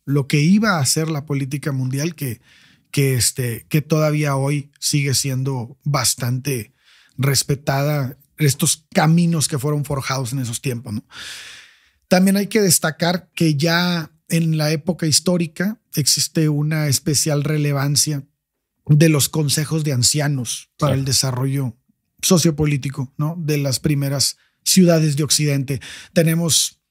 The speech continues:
Speaker 1: pues, los grandes imperios del Antiguo Oriente, marcados por la constante asociación entre lo político y lo religioso, como figuras como la de, eh, Ensi, o el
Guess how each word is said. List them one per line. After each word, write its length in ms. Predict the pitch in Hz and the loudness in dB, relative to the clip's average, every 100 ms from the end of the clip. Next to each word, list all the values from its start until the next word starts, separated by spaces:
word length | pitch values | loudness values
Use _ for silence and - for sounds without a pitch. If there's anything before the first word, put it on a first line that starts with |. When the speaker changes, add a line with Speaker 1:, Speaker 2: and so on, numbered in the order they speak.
| _ | _
Speaker 1:
pues, 160 | 247 214 | 6 6
los 180 | 196 151 | 6 4
grandes 360 | 170 165 143 | 2 0 0
imperios 520 | 170 147 160 151 151 | 0 0 0 0 -2
del 140 | 143 143 | -2 -2
Antiguo 360 | 139 156 143 | -2 -2 -2
Oriente, 440 | 143 170 180 147 156 | 0 2 2 0 -2
marcados 480 | 147 135 151 156 143 | -2 -4 -4 -4 -4
por 180 | 151 | -6
la 120 | 131 131 | -6 -4
constante 500 | 147 131 147 147 156 | -4 -2 -2 -2 -4
asociación 580 | 147 139 127 - 139 | -2 -4 -4 -2 -2
entre 420 | 147 131 147 143 - _ - | -4 -4 -4 -6 -10 _ 0
lo 220 | 165 143 | 2 4
político 540 | 170 165 156 175 175 | 2 2 2 0 2
y 40 | 160 | 0
lo 120 | 147 | 0
religioso, 680 | 135 131 117 165 139 226 - - - - - | 0 0 2 2 2 -4 -8 -20 -20 -20 -2
como 260 | 160 165 151 | 2 4 4
figuras 440 | 156 151 165 156 | 2 2 2 0
como 640 | - 165 160 160 151 147 - | 0 0 0 0 -2 -4 -4
la 320 | 156 160 151 | -2 0 0
de, 580 | 147 143 143 143 139 131 - | 0 0 0 0 -2 -8 -6
eh, 460 | 139 139 135 131 - - - | -2 -2 -2 -4 -8 -16 -2
Ensi, 640 | 151 143 - 185 254 - _ _ - _ _ _ | 0 2 4 4 2 -2 _ _ -20 _ _ _
o 300 | 151 147 | 2 4
el 120 | 147 | 2